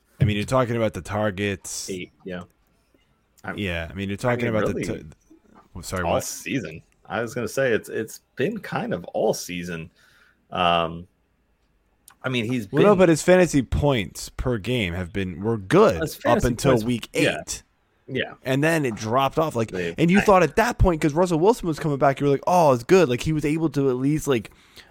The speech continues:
Speaker 1: salvage with Geno Smith back there. And then Russell Wilson comes back, and you're like,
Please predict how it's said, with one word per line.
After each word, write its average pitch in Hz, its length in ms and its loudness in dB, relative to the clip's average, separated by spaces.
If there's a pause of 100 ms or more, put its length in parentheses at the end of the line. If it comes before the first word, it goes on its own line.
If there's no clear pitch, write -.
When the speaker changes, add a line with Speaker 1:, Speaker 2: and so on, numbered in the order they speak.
(200)
Speaker 1:
salvage 143 1120 2 (320)
with 117 480 -2 (120)
Geno 147 360 2
Smith 147 420 2
back 107 280 -2
there. 90 380 -4
And 135 200 0
then 143 420 -2 (520)
Russell 143 280 0
Wilson 147 240 4
comes 131 160 -2
back, 123 240 2
and 135 80 -2
you're 139 140 2
like, 120 240 0